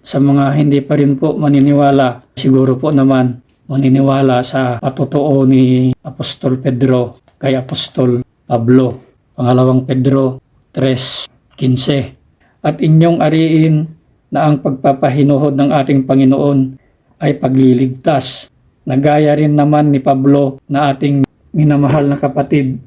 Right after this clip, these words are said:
na ayon sa karunungang ibinigay sa kanya ay sinulatan kayo. Gayon din naman sa lahat ng kanyang mga sulat na dooy sinasalita ang mga bagay na ito, na dooy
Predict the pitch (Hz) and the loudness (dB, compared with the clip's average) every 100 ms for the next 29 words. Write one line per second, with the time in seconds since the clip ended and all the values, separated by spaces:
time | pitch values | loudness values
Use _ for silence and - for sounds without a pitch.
0 | _ 151 147 143 147 139 - - 139 139 | _ -4 -2 0 2 0 -2 -2 0 2
1 | 139 143 143 147 180 131 135 139 131 143 | 2 2 0 -2 -4 -2 0 2 2 0
2 | 151 139 131 - _ - 156 156 139 143 | 0 -2 -4 -10 _ -12 -6 -2 0 0
3 | 147 131 - - - - 143 131 - 135 | 0 -6 -16 -20 -20 -6 -2 -2 0 0
4 | 127 120 127 127 127 120 123 127 143 135 | 2 2 0 -2 -2 -4 -2 0 0 -2
5 | - 135 - _ _ 131 135 151 147 147 | -8 -18 -20 _ _ -2 0 2 2 2
6 | 147 147 160 143 139 135 131 143 - 139 | 2 2 0 0 0 -2 -2 -4 -4 -6
7 | 135 139 143 143 139 139 135 156 139 135 | -4 -2 0 0 0 -2 -2 0 0 0
8 | 135 135 _ _ _ _ - 147 131 135 | -2 -8 _ _ _ _ -6 -2 0 0
9 | 143 151 135 151 139 131 139 135 131 139 | 2 0 0 0 0 0 0 0 -2 -4
10 | - 147 135 131 131 131 135 135 139 131 | -4 -2 2 2 2 0 0 0 0 -2
11 | 135 151 143 - _ _ _ - 147 135 | -2 -2 -2 -4 _ _ _ -4 -2 0
12 | 160 165 165 160 165 | 2 2 2 2 -2